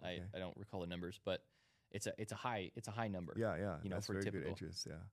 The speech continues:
Speaker 2: But because I have the no payments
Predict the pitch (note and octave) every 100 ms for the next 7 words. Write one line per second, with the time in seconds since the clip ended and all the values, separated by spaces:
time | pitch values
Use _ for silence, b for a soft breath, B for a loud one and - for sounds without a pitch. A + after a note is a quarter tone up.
0 | F#2+ C3+ B2+ G#2 - _ _ _ _ _
1 | _ _ _ - - A2 C3+ A2 A2 G#2
2 | F#2+ G2 G#2+ G#2 C3+ A2+ G#2+ -